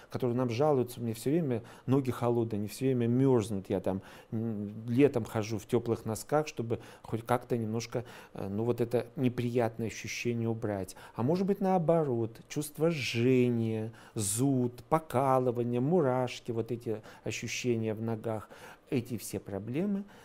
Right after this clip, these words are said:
э, так сказать, мишенью для воздействия в этом случае также является пояснично-крестцовый отдел позвоночника, и, соответственно, аппарат Денес Вертебра, э,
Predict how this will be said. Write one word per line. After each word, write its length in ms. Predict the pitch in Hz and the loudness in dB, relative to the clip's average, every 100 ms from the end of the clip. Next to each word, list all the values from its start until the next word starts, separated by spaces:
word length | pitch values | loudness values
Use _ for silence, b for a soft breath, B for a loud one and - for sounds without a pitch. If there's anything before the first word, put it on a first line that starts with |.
| B | B
э, 440 | - 107 98 98 92 | -8 -4 -2 0 -2
так 120 | 101 | -4
сказать, 200 | - 104 | -6 -2
мишенью 760 | 123 135 - - 135 123 110 101 | 2 2 2 0 2 2 -2 -6
для 300 | 95 104 98 | -6 -6 -4
воздействия 640 | 101 98 113 170 185 - | -2 -4 0 -2 -2 -6
в 80 | 170 | -6
этом 260 | 156 156 151 | -6 -6 -10
случае 400 | - 143 - 120 - | -10 -10 -10 -12 -6
также 420 | 117 123 135 - - | -4 -4 -6 -12 -10
является 640 | 113 107 104 117 123 - - B B | -10 -8 -6 -6 -8 -12 -14 B B
пояснично-крестцовый 1200 | 107 110 - 156 - 165 - 120 - - 110 98 - | -6 -6 -6 -8 -6 -10 -8 -10 -8 -6 -6 -6 -10
отдел 300 | 101 107 98 | -10 -8 -8
позвоночника, 800 | - 101 110 139 226 - 254 - | -8 -8 -6 -6 -6 -6 -6 -6
и, 80 | 110 | -6
соответственно, 680 | - 117 - 220 - 208 202 B | -6 -6 -4 -6 -4 -6 -8 B
аппарат 460 | B 113 120 120 107 | B -2 -2 -2 -2
Денес 340 | 110 110 104 | -4 -6 -6
Вертебра, 540 | 160 214 - 196 190 180 B B B | -2 -2 -2 -6 -4 -8 B B B
э, 480 | - 90 90 92 - | -8 -6 -4 -4 -6